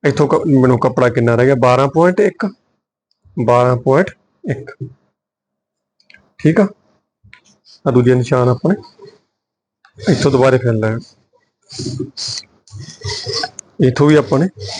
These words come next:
ਸਾਢੇ ਕੁ ਬਾਰਾਂ ਕਰ ਲੈਣਾ। ਸਾਢੇ ਬਾਰਾਂ ਵੱਧ ਕਿੰਨਾ ਹੋ ਗਿਆ, ਸਵਾ ਛੇ। ਮੂਰੀ ਕਿੰਨੀ ਆ ਹੁਣ,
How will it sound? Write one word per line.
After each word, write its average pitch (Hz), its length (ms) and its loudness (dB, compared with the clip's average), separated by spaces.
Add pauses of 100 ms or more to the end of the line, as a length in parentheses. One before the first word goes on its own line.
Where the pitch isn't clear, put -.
(520)
ਸਾਢੇ 143 360 0
ਕੁ 165 100 4
ਬਾਰਾਂ 135 220 4
ਕਰ 120 160 0
ਲੈਣਾ। 110 240 -4 (1300)
ਸਾਢੇ 139 280 2
ਬਾਰਾਂ 156 200 4
ਵੱਧ 156 200 2
ਕਿੰਨਾ 165 200 0
ਹੋ 151 120 2
ਗਿਆ, 208 140 0
ਸਵਾ - 540 -2
ਛੇ। - 160 -12 (1500)
ਮੂਰੀ 156 300 4
ਕਿੰਨੀ 175 300 6
ਆ 170 80 4
ਹੁਣ, 175 200 2